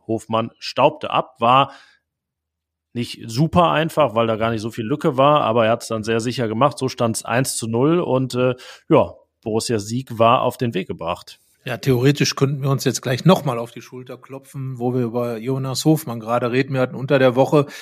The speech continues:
Speaker 2: ja noch mal an, äh, ihn so ein bisschen unter die Lupe genommen. Äh, viele Leute haben ja gesagt, er hatte ein Problem in der Saison, aber noch mal dazu später mehr.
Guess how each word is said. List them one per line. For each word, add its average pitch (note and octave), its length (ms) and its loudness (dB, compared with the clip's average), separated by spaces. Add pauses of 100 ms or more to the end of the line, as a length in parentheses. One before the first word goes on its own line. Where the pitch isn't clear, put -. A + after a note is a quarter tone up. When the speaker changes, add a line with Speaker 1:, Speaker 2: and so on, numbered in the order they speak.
(200)
Speaker 2:
ja A2+ 120 -6
noch C3 160 -4
mal B2 240 2
an, B2 340 -4
äh, A#2+ 460 0
ihn C3 200 -6
so C3 60 0
ein B2+ 80 0
bisschen D3 260 0
unter C3 220 2
die B2 140 -2
Lupe D#3 380 2
genommen. D#3+ 600 4
Äh, B2+ 320 -2
viele C3 280 -4
Leute C3 440 4 (240)
haben B2 140 -20
ja B2 80 -12
gesagt, A2+ 460 -6
er G#2+ 80 -16
hatte - 160 -20
ein F#2+ 80 -20
Problem A#2+ 360 -2
in B2+ 60 -2
der B2+ 120 -2
Saison, B2+ 380 0
aber B2+ 560 2
noch - 160 -10
mal A2+ 220 -2
dazu G2+ 320 -6
später A#2+ 420 -4
mehr. B2+ 300 4